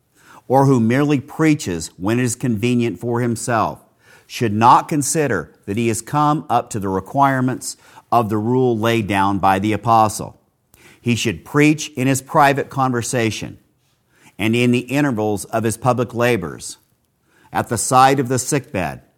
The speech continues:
and wherever there is a prospect of doing good to anyone. If his heart is full of love to the Savior and to souls, he cannot help doing this, end quote. Because gift ministries have been called by Christ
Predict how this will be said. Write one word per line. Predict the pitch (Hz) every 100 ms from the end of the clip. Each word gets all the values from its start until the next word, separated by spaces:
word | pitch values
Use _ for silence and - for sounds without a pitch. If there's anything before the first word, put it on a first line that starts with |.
| _ _ _ _ _
and | - 117 113
wherever | 113 131 165 147 120
there | 104 101
is | 95
a | 90
prospect | - 131 135 131 - 113 113
of | 104 95
doing | 120 117 113
good | 95 107 104
to | 120
anyone. | 104 107 95 107 92 69 - _ _ _ - -
If | 110
his | 107 101
heart | - 135 147 170 -
is | 123 -
full | 156 160
of | 156 127
love | 123 123 127 123 - -
to | 135
the | 127
Savior | - 135 123 92 64 _ _ _ _ _ _ -
and | 101 113
to | 120
souls, | 117 156 147 104 71 - - _ _
he | 110
cannot | - 131 127 95 82
help | 98 98 92
doing | 107 92 80
this, | 82 -
end | 95 92
quote. | - 101 73 - _ _ _ _ _ _ - -
Because | 101 120 160 175
gift | 151 165 160
ministries | 135 131 131 135 123 - _ -
have | 110 113
been | 110
called | - 123 135 151 143
by | 139 139
Christ | - 107 95 95 -